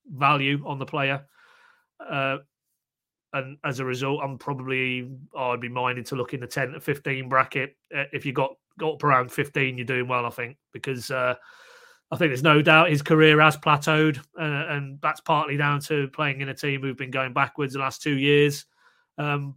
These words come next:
but we're not talking about the Max Aarons who burst onto the scene eighteen nineteen, or even the one who came back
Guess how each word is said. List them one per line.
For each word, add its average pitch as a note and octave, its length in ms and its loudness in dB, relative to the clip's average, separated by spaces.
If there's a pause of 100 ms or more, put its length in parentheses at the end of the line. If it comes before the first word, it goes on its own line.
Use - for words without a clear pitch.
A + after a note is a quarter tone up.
but E3 120 -2
we're D3+ 80 -2
not D3+ 180 0
talking C#3+ 220 0
about C#3+ 220 0
the C#3+ 80 -6
Max D3 340 -2
Aarons C#3+ 520 0
who C#3 280 -2
burst C#3 420 -2
onto D#3 160 -8
the C3+ 80 -10
scene C3+ 280 -6
eighteen C3 360 -6
nineteen, C3+ 480 -4
or C3+ 160 -2
even C#3 220 -2
the C3+ 80 -6
one C3+ 140 -4
who C3 80 -6
came C3+ 260 -6
back C3+ 320 -2